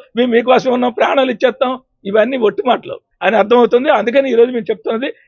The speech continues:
ఎట్టి పరిస్థితుల్లో ఈ మారికొండని మీరు తీసుకొని ఆదానికి అప్పచెప్తే అంగీకరించే ప్రశ్న లేదు. కాబట్టి ఈ రోజు ఎంఆర్ఓ గారు ఇక్కడ వీరి సమక్షంలో మేము చెప్తాను, ఖచ్చితంగా అక్కడ మేము ఆదానికి భూములు ఇవ్వము, గిరిజనులకు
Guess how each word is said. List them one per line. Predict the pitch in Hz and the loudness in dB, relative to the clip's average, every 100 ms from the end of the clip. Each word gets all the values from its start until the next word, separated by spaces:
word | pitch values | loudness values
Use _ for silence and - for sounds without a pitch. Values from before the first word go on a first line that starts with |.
| 196 | -6
ఎట్టి | 175 220 | -4 -2
పరిస్థితుల్లో | 208 226 240 - 269 233 165 _ _ - | 0 0 -4 -2 0 0 0 _ _ -4
ఈ | 196 | -4
మారికొండని | 202 220 - 220 220 208 170 _ _ | 0 -2 0 -2 -2 -4 -8 _ _
మీరు | 185 208 214 | 0 0 0
తీసుకొని | 220 - 220 202 | -4 -2 0 2
ఆదానికి | 240 233 214 | 0 0 -2
అప్పచెప్తే | 214 214 202 262 202 _ _ | 0 -4 0 -2 -2 _ _
అంగీకరించే | 175 208 214 214 196 - | -2 -2 -2 -2 -4 -4
ప్రశ్న | 185 427 240 | -8 -2 0
లేదు. | 233 311 _ _ | 2 0 _ _
కాబట్టి | 190 226 233 208 | -2 0 0 2
ఈ | |
రోజు | 226 254 233 | 4 4 2
ఎంఆర్ఓ | 226 233 233 | 2 2 2
గారు | 233 277 208 | 2 0 -4
ఇక్కడ | - 262 190 _ - | 0 0 0 _ 0
వీరి | 226 208 | 2 2
సమక్షంలో | 240 - 226 220 | -2 -2 -4 -4
మేము | 190 | -4
చెప్తాను, | 196 196 254 285 _ - | -4 -2 -2 -2 _ -2
ఖచ్చితంగా | 208 226 226 247 262 220 | 0 0 -2 0 2 0
అక్కడ | 220 233 | -2 -4
మేము | 220 220 208 | -4 -2 -2
ఆదానికి | 208 226 220 185 | 0 0 -2 -6
భూములు | 196 214 214 | -4 2 4
ఇవ్వము, | 254 302 - _ - | 4 4 0 _ 2
గిరిజనులకు | 262 247 254 | 2 4 0